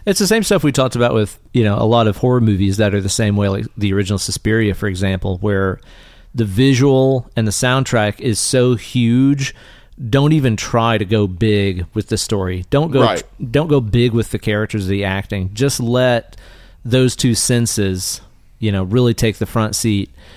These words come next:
Speaker 1: and
Speaker 2: Yeah.
Speaker 1: drive the movie. Don't, don't worry about overcomplicating it.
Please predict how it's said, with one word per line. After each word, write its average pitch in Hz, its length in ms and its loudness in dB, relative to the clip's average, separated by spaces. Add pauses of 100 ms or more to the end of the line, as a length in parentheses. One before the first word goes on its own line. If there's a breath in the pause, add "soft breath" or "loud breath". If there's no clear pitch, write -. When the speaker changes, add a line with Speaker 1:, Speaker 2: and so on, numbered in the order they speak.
(160 loud breath)
Speaker 1:
and 139 120 2
Speaker 2:
Yeah. - 40 2
Speaker 1:
drive 98 260 0
the 101 120 -2
movie. 95 360 0
Don't, 127 380 0 (120)
don't 117 200 0
worry 104 160 2
about 95 160 -2
overcomplicating 92 920 -4
it. - 120 -8